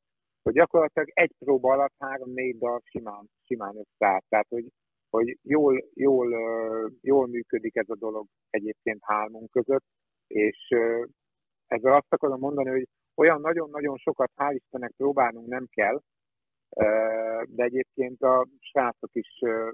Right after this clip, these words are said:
folyamatosan játszanak, például a Károly Krisztián a Leosz-, Leonsz és Lénában van, ez a Padlásban,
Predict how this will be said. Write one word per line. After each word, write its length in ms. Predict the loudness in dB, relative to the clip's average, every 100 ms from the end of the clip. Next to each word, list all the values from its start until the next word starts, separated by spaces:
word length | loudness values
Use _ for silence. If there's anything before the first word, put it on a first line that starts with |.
| -2
folyamatosan 600 | 0 0 -2 -14 -14 -10 -4
játszanak, 560 | -2 -2 _ -10 -8 -8
például 260 | -2 0
a 80 | 0 -2
Károly 340 | -4 -4 -6 -6
Krisztián 400 | -6 -6 -10 -6
a 100 | -2
Leosz-, 460 | 0 0 -4 -14 0
Leonsz 360 | 2 2 0 -8
és 160 | -8 -4
Lénában 680 | -2 -2 -4 -6 -4 -6 -2
van, 200 | -4 -4 _ _ _
ez 120 | -6
a 100 | -4
Padlásban, 880 | 2 2 2 0 -2 0 0 0